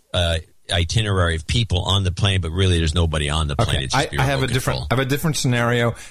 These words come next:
Speaker 2: and then we should stop because we're just speculating, and we're, we're better than that.
Speaker 1: Yeah, go.
Speaker 2: Um, E M P. Why? Because,
Speaker 1: Oh.
Speaker 2: uh, you can see, 'cause a nuclear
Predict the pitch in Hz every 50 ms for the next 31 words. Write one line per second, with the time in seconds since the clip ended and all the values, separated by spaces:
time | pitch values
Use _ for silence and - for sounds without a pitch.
0 | - - - 98 101 104 110 107 101 - 104 - - - 104 98 92 - - 95
1 | - 98 92 92 87 85 90 - - - 95 87 - - 101 90 85 87 82 87
2 | 85 90 85 82 - - - - - - _ _ - 104 104 98 95 - 120 120
3 | 120 110 98 107 95 92 85 78 73 69 62 57 - - - _ _ _ _ _
4 | _ _ _ _ _ _ _ _ _ _ _ - 82 76 - - - 87 - -
5 | 110 92 78 76 80 - - - - 113 117 113 110 113 110 110 113 107 104 117
6 | - - - - 143 160 160 143 131 123 - - - 117 90 71 71 - - -
7 | - - - _ _ - 95 107 117 127 143 151 139 123 - 135 120 123 135 156
8 | 160 113 104 - - - - - - - _ _ _ - - - 113 113 107 107
9 | 110 110 107 113 110 127 117 107 - - 95 104 - 127 110 110 104 101 123 139
10 | 151 - - 170 156 151 143 139 143 147 135 -